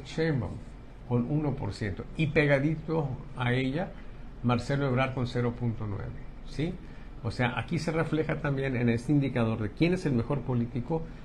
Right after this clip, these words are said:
la lucha muy cerrada entre Sheinbaum y Ebrard. <clears throat> Luego sigue otro expresidente, luego otro expresidente, Porfirio Díaz.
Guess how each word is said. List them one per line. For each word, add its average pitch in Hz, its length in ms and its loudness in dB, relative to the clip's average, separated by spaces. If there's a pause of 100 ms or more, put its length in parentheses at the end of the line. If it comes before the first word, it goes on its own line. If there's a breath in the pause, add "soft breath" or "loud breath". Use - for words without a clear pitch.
(160 loud breath)
la 120 200 4
lucha 156 600 2
muy 143 320 4
cerrada 123 640 2 (120)
entre 120 460 -2 (340)
Sheinbaum 143 480 2 (100)
y 143 280 0
Ebrard. 110 400 -2 (720 loud breath)
<clears throat> 240 300 12
Luego 214 220 8
sigue 131 180 4
otro 160 180 2
expresidente, 196 880 0
luego 117 320 4
otro 202 240 4
expresidente, 165 600 0
Porfirio 135 480 -2
Díaz. 165 480 0